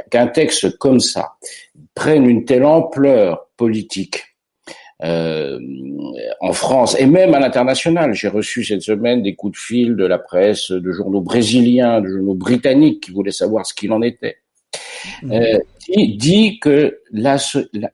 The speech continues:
Speaker 1: là, il y a une crise politique en France profonde, parce que, euh, ça n'a pas de sens que, que, euh, quelque part cette lettre, euh, qui est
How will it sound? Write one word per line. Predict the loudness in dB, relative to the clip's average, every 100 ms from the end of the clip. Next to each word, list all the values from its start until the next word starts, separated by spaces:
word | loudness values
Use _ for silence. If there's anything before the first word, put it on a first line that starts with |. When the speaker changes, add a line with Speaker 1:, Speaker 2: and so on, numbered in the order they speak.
| -6
Speaker 1:
là, | -4 0 0 -2 -8 -16
il | -16 -14 0 4 6
y | 6 6
a | 4
une | 2 2 -2
crise | -6 -6 -6
politique | -4 -2 -2 -6 -14 -16
en | -16
France | -16 -12 -10 -10 -12
profonde, | -8 -4 -4 -6 -12 -14 -20 -20 -20 -20 -8
parce | -6 -6 -4 -6 -6
que, | -4 -2 -2 -4 -6
euh, | -4 -4 -4 -8 -10 _ _ _ _ _ -14 -6 -6 -4
ça | -4 -2
n'a | -2
pas | -2
de | -2
sens | 0 2 4 2 0 -2
que, | -4 -4
que, | -4 -6 -8 -20 -10 -4
euh, | 0 0 -2 -6 -10 -18 -20 _ _ -20 -2
quelque | 0 2 2
part | 2 0 0 0
cette | -2 -2 -2
lettre, | 2 4 2 0 -8 -10 _ -20 -2
euh, | 2 4 4 2 0
qui | -2
est | -2 -2